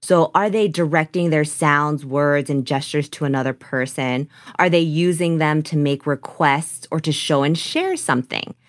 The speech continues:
Absence of that social behavior and social use of language is more concerning for autism.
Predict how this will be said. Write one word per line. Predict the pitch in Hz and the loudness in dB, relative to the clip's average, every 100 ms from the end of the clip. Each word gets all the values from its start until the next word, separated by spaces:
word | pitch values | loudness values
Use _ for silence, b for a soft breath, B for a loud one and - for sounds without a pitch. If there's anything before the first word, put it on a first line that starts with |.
| B B _ - | B B _ 2
Absence | 214 240 - 392 403 - | 2 0 -6 -6 -6 -4
of | 202 180 | -4 0
that | 160 - | 0 0
social | - - 175 160 165 247 | -10 -6 -2 -2 -2 -6
behavior | 220 254 262 247 247 269 277 | -4 -4 -2 0 0 0 0
and | 196 | -2
social | 196 180 160 - 226 | 0 0 0 0 0
use | 226 240 269 | 0 -2 -2
of | |
language | 254 240 247 277 254 | -2 0 2 0 0
is | - 165 | -2 2
more | 175 165 156 | 4 4 4
concerning | 156 135 - 65 - | 0 -2 -2 -4 -4
for | - 85 | -2 0
autism. | 76 - - - - - | 0 -2 -8 -8 -6 -6